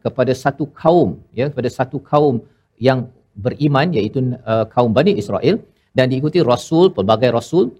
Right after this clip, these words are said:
yang wajib kita ketahui, ada yang tak wajib kita ketahui, pelbagai nama, ya, yang kita tak tahu nama, kadang-kadang namanya, uh, Nabi Faith, Ustaz, ya, tak pernah kita dengar. Nabi Daniel, nabi-nabi itu kita tak wajib tahu.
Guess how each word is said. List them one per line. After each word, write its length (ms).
yang 400
wajib 460
kita 180
ketahui, 560
ada 280
yang 120
tak 180
wajib 340
kita 440
ketahui, 560
pelbagai 400
nama, 200
ya, 100
yang 180
kita 220
tak 180
tahu 200
nama, 320
kadang-kadang 440
namanya, 300
uh, 180
Nabi 220
Faith, 400
Ustaz, 180
ya, 120
tak 120
pernah 200
kita 160
dengar. 300
Nabi 240
Daniel, 640
nabi-nabi 560
itu 160
kita 160
tak 80
wajib 240
tahu. 220